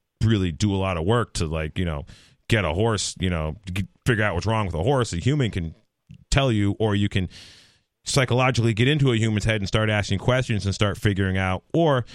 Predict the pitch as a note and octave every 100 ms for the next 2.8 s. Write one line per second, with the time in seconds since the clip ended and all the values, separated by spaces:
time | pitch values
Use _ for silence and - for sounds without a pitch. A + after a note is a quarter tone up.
0 | - - A2+ A#2+ - B2 A2+ G#2 - F3
1 | G3 F3 A#2 G#2 G2 F#2+ G#2+ C#3+ - C3
2 | A2+ G#2+ G2+ G2 F2 E3+ B2 F#2+